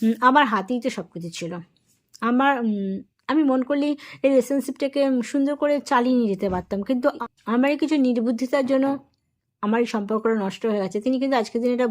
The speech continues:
বুঝতে পারছেন। ঠিক আছে, ঠিক আছে, কেন, কেন কি তিনি এমনই একজন পার্সন আছেন যে কোনো জিনিসটাকে তিনি কিন্তু, উম, তার আয়ত্তে আনার ক্ষমতা তিনি রাখতেন বা রাখেন। তো সেই জায়গাটা তিনি আজকের দিনে যেন মনে করছেন যে আমার খুব,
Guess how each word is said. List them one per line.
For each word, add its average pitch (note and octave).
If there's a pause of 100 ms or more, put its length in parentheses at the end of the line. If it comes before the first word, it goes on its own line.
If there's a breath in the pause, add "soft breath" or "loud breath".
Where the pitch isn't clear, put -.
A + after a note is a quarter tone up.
বুঝতে G#3+
পারছেন। F#3
ঠিক B3
আছে, - (540 soft breath)
ঠিক C#4
আছে, A3+
কেন, C4+ (340)
কেন C4 (100)
কি D#4+
তিনি D4+ (420 loud breath)
এমনই C4
একজন E4+
পার্সন G#3
আছেন G#3 (340)
যে D4
কোনো F4
জিনিসটাকে D4
তিনি D#4 (160)
কিন্তু, D4
উম, A#3+ (120)
তার B3
আয়ত্তে A#3
আনার A3+
ক্ষমতা G#3
তিনি G#3+
রাখতেন F#3 (280)
বা G3+ (100)
রাখেন। A3 (720 soft breath)
তো B3
সেই D#4
জায়গাটা C#4+
তিনি C#4 (120)
আজকের A#3+
দিনে C4
যেন C4+ (100)
মনে A3+
করছেন A3
যে A#3
আমার A#3
খুব, C4+